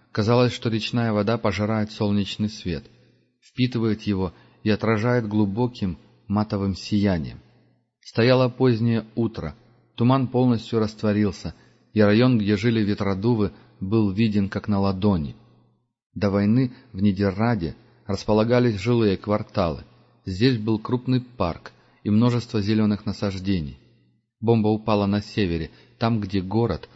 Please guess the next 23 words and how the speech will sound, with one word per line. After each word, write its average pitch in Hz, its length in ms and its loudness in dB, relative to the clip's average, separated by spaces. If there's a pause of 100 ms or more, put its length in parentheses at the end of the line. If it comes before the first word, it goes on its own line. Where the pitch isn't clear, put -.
(180)
был 101 320 0
современным 107 600 2
мегаполисом 98 800 -2 (240)
и 90 80 -8
простирался 98 640 -2
к - 120 -12
небу 101 320 0
многочисленными 98 880 -2
стрелами 104 580 -2
небоскребов. 92 760 -4 (600)
А 98 180 -2
эта 127 240 -2
часть - 400 -6
города 87 400 0
тогда 92 320 -4
практически 117 640 -6
не 107 100 2
пострадала. 101 760 -4 (640)
Дома 104 280 2
здесь 101 240 -2
стояли 104 380 0
низкие, 117 420 -2
каменные, 87 600 -4